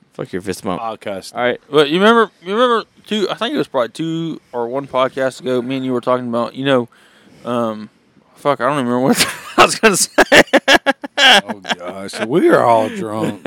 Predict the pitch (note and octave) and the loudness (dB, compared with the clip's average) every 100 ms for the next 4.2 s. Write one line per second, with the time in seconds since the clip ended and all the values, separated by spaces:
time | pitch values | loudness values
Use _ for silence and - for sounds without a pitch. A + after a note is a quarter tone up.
0 | F#3 D#3 F#3+ C#4+ B3 B2+ A2+ - A#2 A2 | 2 2 2 4 4 2 -2 -4 -2 -2
1 | - F2+ F2+ F2 D#2+ - D3+ G2+ F#2 E2 | -2 -12 -12 -12 -6 6 6 8 8 6
2 | E2 E2+ - _ _ _ _ _ _ _ | 2 -6 -6 _ _ _ _ _ _ _
3 | _ _ _ - _ _ _ C#3 C#3 C3+ | _ _ _ -20 _ _ _ -18 -8 -6
4 | A#2 F2+ | -6 -10